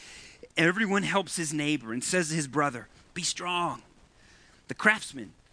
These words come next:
strengthens the goldsmith. He who smooths with the hammer, him who strikes the anvil, saying of the soldering, 'It is good.' And they strengthen it with nails so that it, it cannot be moved." So here, when, when distress comes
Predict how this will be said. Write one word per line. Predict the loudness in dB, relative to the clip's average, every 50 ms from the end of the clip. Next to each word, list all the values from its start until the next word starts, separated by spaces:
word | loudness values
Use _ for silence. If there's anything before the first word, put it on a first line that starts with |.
| _ _ _ -14
strengthens | -8 -2 0 0 0 0 -2 -2 -2 -2
the | -2 0
goldsmith. | 2 2 2 2 0 -2 -6 -8 -8 -10 -14 -20 -20 _ _ _ _ _ _ _ _ _ _ -10 -2
He | 0 0 0
who | 0 0 -2 -2 0
smooths | 0 -2 -2 0 2 4 4 4 4 4 2 2 0 -2 -6
with | -6 -6
the | -6
hammer, | -6 -2 0 0 0 0 0 -2 -4 -6 -12 _ -20 -20 -10 -4
him | 0 0 2
who | 4 2 2
strikes | 2 0 -4 -2 0 2 2 2 0 -2 -8 -10 -10 -10 _ -10 -4
the | -2 0 0 0
anvil, | 0 -2 -2 -4 -8 -18 -20 -20 -20 -20 -20 -20 -20 -20 -20 -12 -6
saying | -2 2 2 4 4 4 2 2 0
of | 0 0
the | -2 -6
soldering, | -2 0 2 2 2 2 0 -2 -8 -8 -12 -18 -20 -20 -12 -8
'It | -6 -6
is | -6 -6
good.' | -4 -4 -2 -2 -4 -6 -8 -12 -18 _ _ _ _ _ _ -20 -20 -20 -20 -12 -6 -2
And | 0 0
they | 0 0
strengthen | 0 0 0 0 0 2 2 2 2
it | 2
with | 0 -4 -4 -2
nails | 0 0 2 2 0 -2 -4 -6 -8
so | -6 -4
that | -2 -2
it, | -4 -4 -4
it | -4 -4 -4 -6
cannot | -6 -4 0 0 0 0 -2 -4
be | -4 -4 -2
moved." | -2 -2 -2 -2 -2 -4 -6 -8 -12 -18 -20 -20 -20 -20 -20 -20 -20 _ -20 -20 -20 -20 -10 -2
So | 2 4
here, | 6 4 4
when, | 4 2 0 0 0 0
when | 0 0 0 -2 -6 -10 -6
distress | -4 -2 -2 -2 -2 0 2 2 2 2 -2 -6
comes | -8 -6 -2 2 2 2 2 0 -2 -6 -8 -10